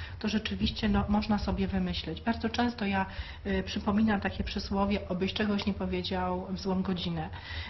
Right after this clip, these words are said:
Wobec tego myślenie pozytywne i wypowiadanie pozytywnych rzeczy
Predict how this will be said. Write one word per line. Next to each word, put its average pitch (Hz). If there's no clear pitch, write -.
Wobec 202
tego 208
myślenie 220
pozytywne 180
i 208
wypowiadanie 202
pozytywnych 185
rzeczy 180